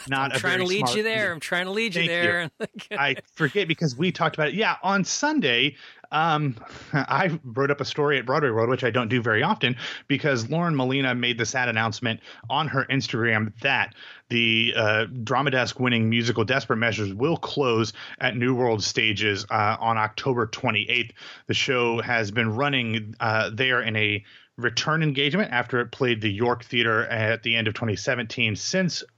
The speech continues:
Speaker 1: the end of May, so it'll have been running off Broadway, uh, in a commercial setting for about five months.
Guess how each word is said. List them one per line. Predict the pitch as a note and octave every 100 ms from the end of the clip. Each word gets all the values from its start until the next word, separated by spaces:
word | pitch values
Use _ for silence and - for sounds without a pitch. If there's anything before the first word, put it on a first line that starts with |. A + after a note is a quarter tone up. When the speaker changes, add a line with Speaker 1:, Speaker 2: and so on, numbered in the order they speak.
| _ -
Speaker 1:
the | B2 B2
end | B2 A#2
of | G#2
May, | G#2+ A#2 C3+
so | B2+
it'll | D#3 C3+
have | C3
been | F3 D#3 B2+
running | C#3 C3 B2
off | A#2+ B2 A#2
Broadway, | B2+ A2+ A2 A2+ G#2+ - - - -
uh, | A#2+ B2+
in |
a | A#2+
commercial | B2 B2+ - A2+
setting | - A2
for | G#2
about | A2 A2
five | - G#2+ G2+
months. | G#2 G#2 G#2